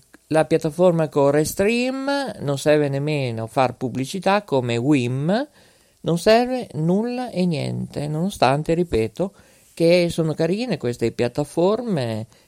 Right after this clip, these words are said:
per chi non ha soldi, eccetera, perché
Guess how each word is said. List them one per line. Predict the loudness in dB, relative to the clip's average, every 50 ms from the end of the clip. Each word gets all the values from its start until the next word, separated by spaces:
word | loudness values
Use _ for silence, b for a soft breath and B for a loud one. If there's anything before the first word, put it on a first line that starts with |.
| b _
per | -2 -2 -2
chi | -2 -6 -6 -4 -4 -4 -4 -4
non | -4 -4 -4 -2
ha | -2 -4
soldi, | -2 2 2 4 4 4 2 2 -2 -4 -4 -4 -4 -4 -4 -4 -6 -6 -6 -6 -8 -10 -8 -6
eccetera, | -6 -6 -4 -4 -4 -4 -4 -4 -4 -4 -4 -4 -6 b b b b b b b b b b _
perché | -6 -6 -2 2 2 2 2 2 -2 -4 -4 -4 -4